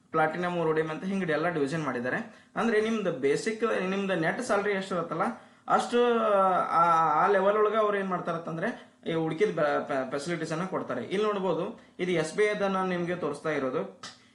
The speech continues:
ಇಲ್ಲಿ ಇವ್ರು ಏನ್ ಹೇಳಿದ್ದಾರೆ, ಮಿನಿಮಮ್ ಬ್ಯಾಲೆನ್ಸ್ ನಿಲ್, ಅಂದ್ರೆ no monthly average balance required, ಅಂದ್ರೆ ನಿಮಗೆ ಜೀರೋ ಬ್ಯಾಲೆನ್ಸ್ ಕೂಡ ಇಲ್ಲಿ ಮೇಂಟೈನ್ ಮಾಡ್ಬೋದು. ಅಂದ್ರೆ ಜಿ-, ಅಕೌಂಟ್ ಅಲ್ಲಿ ಜೀರೋ ಬ್ಯಾಲೆನ್ಸ್ ಇದ್ರೆ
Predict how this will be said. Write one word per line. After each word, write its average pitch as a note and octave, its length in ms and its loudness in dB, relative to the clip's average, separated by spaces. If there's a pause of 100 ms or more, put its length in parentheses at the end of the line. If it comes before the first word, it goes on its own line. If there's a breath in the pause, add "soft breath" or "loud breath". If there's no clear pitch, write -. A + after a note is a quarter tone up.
ಇಲ್ಲಿ G#3 140 2
ಇವ್ರು G#3+ 140 6
ಏನ್ G#3 120 -2
ಹೇಳಿದ್ದಾರೆ, F3+ 360 0
ಮಿನಿಮಮ್ F#3 400 -2
ಬ್ಯಾಲೆನ್ಸ್ F#3+ 400 0
ನಿಲ್, E3 180 0
ಅಂದ್ರೆ E3+ 640 -2 (200 loud breath)
no E3+ 80 0
monthly G3+ 460 2
average F3+ 340 0
balance E3+ 280 0
required, C#3+ 320 -2
ಅಂದ್ರೆ F3 180 -2
ನಿಮಗೆ F#3 300 -2
ಜೀರೋ E3 300 -2
ಬ್ಯಾಲೆನ್ಸ್ F3 320 -4
ಕೂಡ E3 160 -4
ಇಲ್ಲಿ F3 220 -2
ಮೇಂಟೈನ್ D3+ 340 -4
ಮಾಡ್ಬೋದು. C3+ 500 -4 (260 loud breath)
ಅಂದ್ರೆ F#3 280 0
ಜಿ-, C#3 160 0
ಅಕೌಂಟ್ F#3+ 380 0
ಅಲ್ಲಿ G3+ 140 0
ಜೀರೋ D#3+ 260 0
ಬ್ಯಾಲೆನ್ಸ್ E3+ 360 0
ಇದ್ರೆ D#3 560 -2